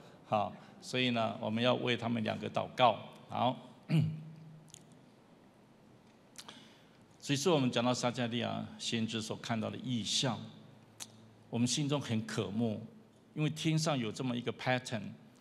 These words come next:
有受膏者，有金灯台，那教会本身就是金灯台，可是受膏者是谁呢？如果我可以把天上的异象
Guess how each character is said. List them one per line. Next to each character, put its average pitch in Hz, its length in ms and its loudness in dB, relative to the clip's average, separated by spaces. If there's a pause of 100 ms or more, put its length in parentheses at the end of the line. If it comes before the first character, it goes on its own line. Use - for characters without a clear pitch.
(280)
有 113 160 0
受 151 240 2
膏 127 340 2
者， 117 220 -6
有 110 180 -4
金 127 240 -2
灯 123 280 2
台， 104 360 -6 (300)
那 147 160 0
教 151 220 2
会 143 100 -2
本 110 240 -4
身 117 220 -4
就 120 100 -6
是 - 140 -8
金 113 240 -4
灯 117 180 -2
台， 104 320 -6 (260)
可 - 80 -4
是 127 140 -2
受 143 260 2
膏 127 280 2
者 110 160 -6
是 - 160 -6
谁 101 320 -4
呢？ 110 240 -4 (480)
如 160 160 4
果 120 100 -4
我 113 160 -2
可 131 140 -4
以 135 60 2
把 107 180 -2
天 143 260 -2
上 135 160 0
的 127 120 -4
异 151 180 -2
象 120 280 2